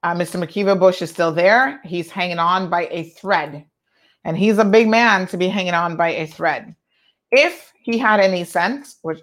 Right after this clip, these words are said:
I don't necessarily know that he does, he would be thinking to himself,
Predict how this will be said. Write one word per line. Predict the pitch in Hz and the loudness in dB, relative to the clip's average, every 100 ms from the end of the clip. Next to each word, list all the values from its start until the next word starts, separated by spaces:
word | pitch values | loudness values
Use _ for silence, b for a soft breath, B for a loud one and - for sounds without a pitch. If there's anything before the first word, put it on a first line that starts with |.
| 165 | -4
I | |
don't | 160 175 - | -4 -6 -8
necessarily | 170 160 160 156 156 151 | -8 -10 -6 -6 -4 -4
know | 151 | -6
that | 151 | -6
he | 151 | -10
does, | 151 156 220 285 - _ _ _ _ _ _ | -4 0 2 0 -10 _ _ _ _ _ _
he | - 269 | -2 2
would | 277 269 | 4 4
be | 226 | 2
thinking | 226 240 233 220 214 | -2 -2 -4 -6 -4
to | 214 | -4
himself, | 190 175 165 156 156 | -4 -2 -2 -2 -6